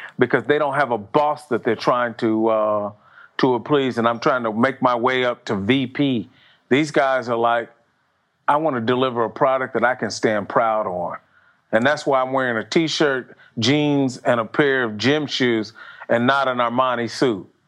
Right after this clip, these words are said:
is because I'm not milking you and I'm not forced to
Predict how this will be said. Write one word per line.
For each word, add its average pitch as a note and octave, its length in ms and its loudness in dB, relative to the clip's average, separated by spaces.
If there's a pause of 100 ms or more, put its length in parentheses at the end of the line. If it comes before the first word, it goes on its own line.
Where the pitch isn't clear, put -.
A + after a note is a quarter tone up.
(160)
is A#2 180 0
because B2 340 -2
I'm B2 200 0
not C3 260 -2
milking C3+ 640 0
you G2 280 -2 (420)
and B2 180 2
I'm A#2+ 220 0
not C#3 480 -2 (1040)
forced E3+ 400 0
to C3 400 0